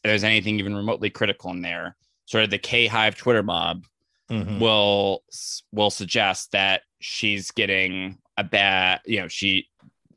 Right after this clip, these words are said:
Speaker 1: that, that part of this is motivated or a consequence of racism and sexism in America. And, you know, I think, th-, I mean, there is potentially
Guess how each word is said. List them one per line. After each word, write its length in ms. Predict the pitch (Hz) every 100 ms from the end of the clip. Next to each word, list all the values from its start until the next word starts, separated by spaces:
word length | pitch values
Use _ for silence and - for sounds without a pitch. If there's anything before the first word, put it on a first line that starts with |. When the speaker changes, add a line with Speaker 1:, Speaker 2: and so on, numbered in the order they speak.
| _ _ -
Speaker 1:
that, 220 | 107 101 -
that 360 | 98 92 90 - -
part 240 | - 110
of 20 |
this 180 | 101 98
is 140 | 101 92
motivated 680 | 107 92 95 92 87 85 -
or 240 | 98 92 -
a 80 | -
consequence 880 | 110 104 - - 92 87 85 - - _ - _ 117
of 120 | 101
racism 520 | 101 101 95 95 92
and 80 | 90
sexism 380 | - 87 - 90
in 80 | 85
America. 560 | 82 78 - 65 85 -
And, 760 | 107 104 104 104 104 107 117 - -
you 100 | 131
know, 60 | 113
I 40 |
think, 260 | 107 127 - _ _ -
th-, 120 | -
I 60 | -
mean, 240 | 110 95 - _ _ _ _ _ -
there 240 | 107 107
is 300 | 110 - - _ -
potentially 640 | - 107 - 104 101 -